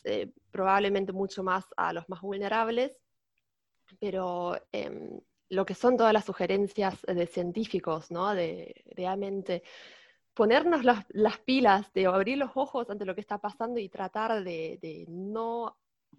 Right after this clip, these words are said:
eh, o sea, de, de a-, ajustar todas las tuercas para no aumentar más la temperatura hasta fin de siglo de,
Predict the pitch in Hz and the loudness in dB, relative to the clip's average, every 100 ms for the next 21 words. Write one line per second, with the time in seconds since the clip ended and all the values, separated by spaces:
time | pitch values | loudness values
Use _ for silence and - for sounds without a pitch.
0 | _ - - - 180 170 165 170 170 170 | _ -18 -16 -14 -12 -10 -2 -2 -2 -8
1 | _ _ - - - 190 160 - - - | _ _ -20 -20 -12 -6 -6 -6 -10 -16
2 | _ _ _ 180 - 226 - 233 240 233 | _ _ _ -8 -2 -4 0 0 2 0
3 | 233 - 233 226 202 185 - 180 180 202 | 0 -2 2 2 2 -4 -2 -4 2 2
4 | 214 202 196 196 208 208 208 202 185 180 | 4 2 0 -2 -2 -2 -4 -4 -4 -4
5 | 202 196 190 185 226 202 196 208 190 190 | -2 -2 -2 -6 -4 -4 -4 -6 -2 -2
6 | 165 165 160 | 0 -2 -4